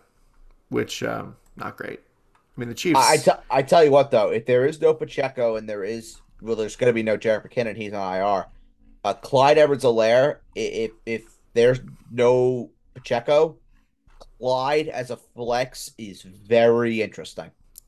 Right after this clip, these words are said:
Speaker 1: The return.
Speaker 2: He could be very, very interesting.
Speaker 1: Oh, this could have been Joe Burrow and Ja'Marr Chase versus Clyde, and we could have had a whole, a,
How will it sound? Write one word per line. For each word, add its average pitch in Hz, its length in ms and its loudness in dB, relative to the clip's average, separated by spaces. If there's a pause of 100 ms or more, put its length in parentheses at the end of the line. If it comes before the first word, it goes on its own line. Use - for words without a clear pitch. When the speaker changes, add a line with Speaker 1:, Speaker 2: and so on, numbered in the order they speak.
(160)
Speaker 1:
The 123 100 0
return. 117 720 -2 (760)
Speaker 2:
He 139 360 0
could 135 260 -4
be 131 180 -2
very, 131 1000 0 (180)
very 117 600 -2
interesting. 92 720 -14 (480)
Speaker 1:
Oh, 120 420 -4
this 160 160 -6
could 185 140 -2
have 165 100 -2
been 147 180 -2
Joe 135 240 0
Burrow 131 320 0
and 123 100 -4
Ja'Marr 120 320 -6
Chase 127 300 -6
versus 120 340 -8
Clyde, 113 440 -6
and 113 100 -14
we 117 80 -12
could 127 120 -6
have 123 180 -2
had - 20 -4
a 123 40 -2
whole, 127 400 -2
a, 131 200 -6